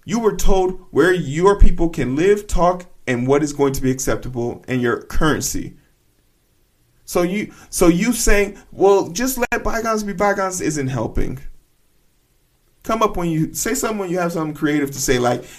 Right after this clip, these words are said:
"Hey, maybe we should use diplomacy." There's no way in twenty twenty-one, twenty twenty-two,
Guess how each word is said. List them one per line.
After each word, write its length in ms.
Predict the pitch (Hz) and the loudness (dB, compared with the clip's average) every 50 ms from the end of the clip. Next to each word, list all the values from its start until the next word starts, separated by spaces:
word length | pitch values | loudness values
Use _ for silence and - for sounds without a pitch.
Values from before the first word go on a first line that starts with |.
| - - | -4 0
"Hey, 160 | 196 185 156 | 2 2 2
maybe 280 | 135 156 180 185 214 | 2 0 -2 -2 -4
we 100 | 226 220 | -4 -4
should 280 | 202 - - 175 151 - | -2 0 2 0 0 0
use 260 | 110 147 156 180 175 | -6 -6 -6 -6 -4
diplomacy." 580 | - 147 135 - 175 170 156 139 139 135 127 - - - - - - | -4 -2 0 2 2 0 0 -4 -8 -10 -12 -14 -16 -20 -20 -12 -4
There's 320 | 131 147 143 143 135 139 131 | 0 2 2 2 2 0 0
no 180 | 131 156 185 | 0 2 2
way 300 | 196 202 190 190 185 180 | 0 0 0 0 0 0
in 160 | 170 151 139 139 | -2 -2 -4 0
twenty 240 | - 165 147 151 | 2 2 2 4
twenty-one, 720 | 156 - 165 143 143 143 143 131 131 127 127 127 131 135 - | 4 4 6 6 4 2 4 4 4 4 2 0 -2 -6 -6
twenty 240 | - - 135 135 135 | -2 0 0 0 0
twenty-two, 640 | 135 135 123 123 123 120 - 113 82 87 107 113 | -2 -2 -2 -2 -2 -4 -4 -4 -4 -4 -4 -6